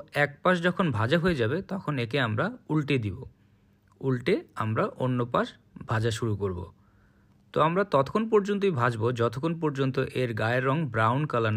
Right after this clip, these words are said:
না হয়ে যায়। দেখতেই পাচ্ছেন এর গায়ের রং ব্রাউন কালার হয়ে গেছে। তো একে আমরা এখন তুলে ফেলব। বেশি ভাজার প্রয়োজন নেই, বেশি ভাজলে খেতে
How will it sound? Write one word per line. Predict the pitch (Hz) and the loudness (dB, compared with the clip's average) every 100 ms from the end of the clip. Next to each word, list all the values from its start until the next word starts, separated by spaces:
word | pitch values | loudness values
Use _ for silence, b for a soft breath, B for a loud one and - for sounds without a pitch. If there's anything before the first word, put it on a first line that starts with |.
| 107 | 0
না | 101 104 | -2 -2
হয়ে | 101 92 | -6 -6
যায়। | 92 104 b b b - | -10 -14 b b b -8
দেখতেই | - - 214 | -8 -4 0
পাচ্ছেন | 143 107 156 208 233 - 120 | 0 0 -4 -6 -10 -8 -4
এর | 113 113 | -4 -2
গায়ের | 117 131 131 | 0 0 2
রং | 127 131 185 - _ 113 | 0 0 -6 -12 _ 0
ব্রাউন | 120 151 175 | 2 2 2
কালার | 160 151 135 | 2 4 2
হয়ে | 120 | 2
গেছে। | 107 104 202 - b b b - | 0 -4 -8 -8 b b b -4
তো | 151 127 | 0 0
একে | 139 170 123 | 2 4 4
আমরা | 113 117 | 2 0
এখন | 107 180 240 B B _ | 2 -2 -2 B B _
তুলে | 151 151 127 | 0 2 2
ফেলব। | 107 95 90 - - _ b b b b b _ | -2 -4 -8 -10 -20 _ b b b b b _
বেশি | 127 156 233 190 | 0 2 2 4
ভাজার | 185 196 190 | 4 2 4
প্রয়োজন | 185 175 185 175 | 2 4 2 0
নেই, | 277 - _ 127 | -4 -6 _ -2
বেশি | 127 170 147 | 0 0 2
ভাজলে | 143 135 240 - | 0 0 -4 -2
খেতে | 131 | -2